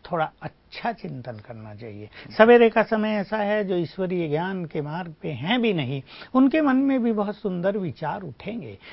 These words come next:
वो घर से बाहर निकलें, छत पर जाएं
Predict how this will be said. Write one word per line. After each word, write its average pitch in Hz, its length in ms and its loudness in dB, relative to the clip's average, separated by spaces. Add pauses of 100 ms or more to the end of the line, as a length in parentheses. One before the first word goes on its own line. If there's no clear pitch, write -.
(120)
वो 185 80 6
घर 180 160 4
से 190 160 0
बाहर 185 320 0
निकलें, 143 520 -6 (220)
छत 214 220 2 (160)
पर 165 160 0
जाएं 123 400 -6